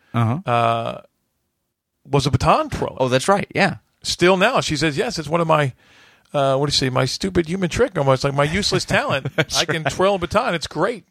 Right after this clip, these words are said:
Speaker 1: Yeah.
Speaker 2: A lot of good that's doing me
Speaker 1: She's
Speaker 2: now."
Speaker 1: crazy with it, too. Like
Speaker 2: She's like, "No joke."
Speaker 1: Yeah. They're like, "Wow, I, that's a thing."
Speaker 2: Right. But it's funny.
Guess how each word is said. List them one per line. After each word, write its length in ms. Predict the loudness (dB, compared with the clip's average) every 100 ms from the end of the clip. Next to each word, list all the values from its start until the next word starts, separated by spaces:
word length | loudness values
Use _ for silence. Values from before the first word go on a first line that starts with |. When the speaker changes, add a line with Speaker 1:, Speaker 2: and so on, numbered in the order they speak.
| -4
Speaker 1:
Yeah. 260 | 2 4 2 -2
Speaker 2:
A 40 |
lot 140 | -4
of 60 | -2
good 80 | -2
that's 160 | -2
doing 180 | 0 0
me 80 | 2
Speaker 1:
She's 180 | 2 2
Speaker 2:
now." 60 |
Speaker 1:
crazy 280 | 2 2 4
with 160 | 2 2
it, 100 | 0
too. 280 | 0 0 -4 -8 0
Like 140 | 2
Speaker 2:
She's 160 | 4 4
like, 160 | 2
"No 140 | 2 0
joke." 440 | 2 2 0 -2
Speaker 1:
Yeah. 320 | 2 2 2 -2 _
They're 100 | 0
like, 180 | 0 2
"Wow, 380 | 2 2 2 -4 _ -8
I, 220 | 0 0 0
that's 440 | -6 -2 0 2
a 80 | 0
thing." 460 | 2 0 0 -8 -18 _ _
Speaker 2:
Right. 380 | -2 0 0 -4 _ _
But 140 | 2
it's 100 | 2
funny. 340 | 2 0 -2